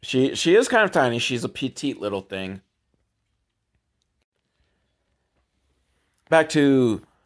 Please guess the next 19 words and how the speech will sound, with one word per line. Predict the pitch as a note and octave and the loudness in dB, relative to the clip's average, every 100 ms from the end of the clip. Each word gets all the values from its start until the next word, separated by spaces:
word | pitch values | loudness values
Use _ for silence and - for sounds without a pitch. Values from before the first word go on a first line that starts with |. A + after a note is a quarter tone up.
| _ _ _ _ | _ _ _ _
slightly | - C3+ B2+ C3 | -2 0 0 -2
taller, | B2 B2+ B2 A#2+ A#2 | -2 2 4 4 2
cooler | - B2 A2+ | 0 0 0
best | G2 G#2 G2+ | 2 0 -2
friend. | - G#2 G2 F#2+ G2 G#2+ - _ _ _ _ _ | -2 0 2 0 -6 -16 -20 _ _ _ _ _
He's | G2 G2+ | -14 -12
talking | - A2+ - A#2+ | -2 0 0 0
it | A#2 | 0
up | G#2+ - | 0 0
with | A2+ - | -4 -4
Porky's | A2 A2 A#2 A2 | -4 -4 -4 -8
daughter. | G2+ F2+ F#2+ G#2 B2+ _ _ _ _ _ _ _ | -2 0 0 -2 -4 _ _ _ _ _ _ _
Should | - - | -8 -6
I | |
call | G4+ G#4 | 0 0
her | |
Porky's | - A#2+ A2+ G2 - | 0 0 -2 -4 -8
Junior? | F2+ F2 F#2 F#2 - _ _ _ _ _ _ _ _ _ _ _ _ _ - - _ _ _ _ - | -10 -6 -6 -8 -10 _ _ _ _ _ _ _ _ _ _ _ _ _ -20 -20 _ _ _ _ -2
Um, | D3 C#3+ C3+ B2 A2+ | 4 4 4 2 -6